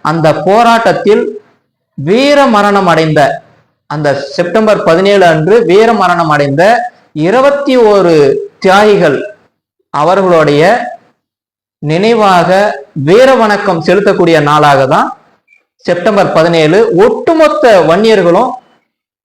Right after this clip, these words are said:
பார்க்கணும். அதாவது, நம்மளோட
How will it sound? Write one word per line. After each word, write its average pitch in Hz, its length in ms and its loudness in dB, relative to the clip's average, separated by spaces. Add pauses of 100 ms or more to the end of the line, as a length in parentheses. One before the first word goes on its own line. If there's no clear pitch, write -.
(160)
பார்க்கணும். 185 680 -2 (540)
அதாவது, 185 420 -2
நம்மளோட 233 380 0